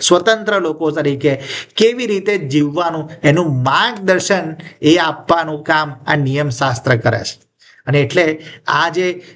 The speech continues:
અ, એઝરા છે એ સમજ્યો છે કે ઈશ્વરનો જે નિયમશાસ્ત્ર છે એ તો કૃપા છે અને બચાયેલા જે લોકો છે, અ, એમના માટે, અ, ઈશ્વરના લોકોને માટે આ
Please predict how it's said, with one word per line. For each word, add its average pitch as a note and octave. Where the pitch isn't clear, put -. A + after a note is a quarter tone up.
અ, -
એઝરા D3
છે F3
એ E3
સમજ્યો C#3
છે B2+
કે F3
ઈશ્વરનો E3+
જે F3+
નિયમશાસ્ત્ર D3+
છે C#3
એ D3+
તો E3+
કૃપા C#3
છે A#2
અને D3+
બચાયેલા F3
જે F3
લોકો D#3
છે, E3+
અ, C#3
એમના D#3
માટે, D#3
અ, -
ઈશ્વરના F#3+
લોકોને D3
માટે C3+
આ C#3+